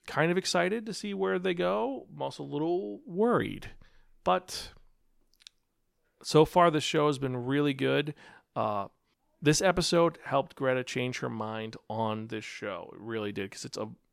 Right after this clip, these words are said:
it shows how powerful the show is with these characters. Also, there's a little bit about everyone's favorite creeper,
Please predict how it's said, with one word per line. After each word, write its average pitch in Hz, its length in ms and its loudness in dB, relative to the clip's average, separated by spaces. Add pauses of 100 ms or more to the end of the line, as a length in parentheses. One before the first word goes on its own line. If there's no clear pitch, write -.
(120)
it 135 120 -6
shows 151 260 -2
how 139 100 -2
powerful 117 420 -4
the 120 60 -4
show 107 300 0
is 107 140 -6 (360)
with 127 180 -6
these 120 200 -6
characters. - 680 -10 (340)
Also, 139 320 0
there's 135 160 0
a 127 60 -4
little 135 260 -4
bit 143 180 -6 (320)
about 120 680 -8 (280)
everyone's 123 380 -2
favorite 117 340 -6
creeper, 160 520 -4